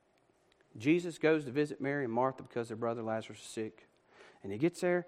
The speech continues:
and he finds Lazarus, no pun intended,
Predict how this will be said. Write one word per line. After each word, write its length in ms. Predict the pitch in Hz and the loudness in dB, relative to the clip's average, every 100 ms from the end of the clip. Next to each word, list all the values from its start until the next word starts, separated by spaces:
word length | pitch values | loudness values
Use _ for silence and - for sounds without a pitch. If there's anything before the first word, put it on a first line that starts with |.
| - - | -10 -8
and 80 | 104 | -6
he 60 | |
finds 400 | - 151 143 127 - - _ - | 0 2 2 -2 -12 -20 _ -2
Lazarus, 760 | 113 147 160 170 175 - - _ _ _ _ _ _ _ _ _ _ _ _ 110 | 8 8 8 0 -6 -10 -18 _ _ _ _ _ _ _ _ _ _ _ _ 0
no 160 | 123 | 2
pun 260 | 131 139 139 | 4 2 2
intended, 600 | 135 127 151 160 165 | 2 0 0 2 0